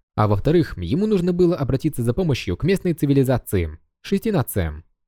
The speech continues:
В этот момент с неба донеслись жужжащие звуки, и рядом с кораблем приземлилась фигура в черном механическом костюме с двумя огромными крыльями на спине.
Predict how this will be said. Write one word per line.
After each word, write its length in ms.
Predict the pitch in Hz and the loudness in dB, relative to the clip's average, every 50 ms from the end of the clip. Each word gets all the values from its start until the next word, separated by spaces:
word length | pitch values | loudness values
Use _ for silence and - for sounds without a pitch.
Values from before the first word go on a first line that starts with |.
| _ _ _ - | _ _ _ -2
В 200 | 101 92 90 104 | 0 0 2 4
этот 240 | 117 120 110 110 - | 4 2 2 0 0
момент 340 | 120 139 175 165 117 98 - | 0 0 0 0 -2 -2 -6
с 120 | - - - | -10 -6 -2
неба 240 | 190 208 185 185 | 0 0 2 2
донеслись 480 | 165 165 156 156 147 - 170 165 143 123 | 2 2 2 0 0 0 0 0 0 2
жужжащие 520 | 123 123 117 107 120 113 - - 120 120 | 2 2 4 4 2 0 0 0 0 0
звуки, 460 | 110 127 151 147 - - 95 80 80 - _ _ _ _ _ - | 0 2 2 0 0 0 -2 -4 -4 -6 _ _ _ _ _ 0
и 100 | 110 107 | 2 4
рядом 280 | 113 110 104 107 101 101 | 4 4 2 2 0 -2
с 20 | |
кораблем 480 | - - 110 104 101 147 170 131 101 90 | -2 0 0 2 2 2 2 2 0 0
приземлилась 640 | - 98 101 110 156 185 202 220 214 196 170 - - | 0 0 2 2 0 0 2 2 2 2 0 -2 -4
фигура 340 | - 151 151 190 202 190 170 | -4 -2 0 2 2 2 2
в 60 | - | 0
черном 320 | - - 160 139 139 139 135 | 0 0 0 0 0 0 0
механическом 600 | 127 120 - 127 123 120 - 123 - - 120 - | -2 -2 0 -2 -2 -2 -4 -4 -4 -4 -2 -2
костюме 520 | 123 - - - 190 135 92 80 76 - _ _ _ _ _ - | -2 -4 -2 0 0 0 0 0 -4 -6 _ _ _ _ _ -2
с 140 | 92 90 92 | 0 0 2
двумя 360 | 107 104 123 156 190 214 - - | 4 4 4 2 2 0 -2 -2
огромными 480 | 147 127 139 156 151 139 135 131 131 | 0 2 4 4 2 2 2 0 0
крыльями 420 | 123 - 131 127 123 117 117 110 110 | 0 2 2 2 4 4 2 2 2
на 100 | 107 104 | 0 0
спине. 440 | - - 104 95 90 80 76 73 | -2 -2 -2 -2 0 -2 -4 -6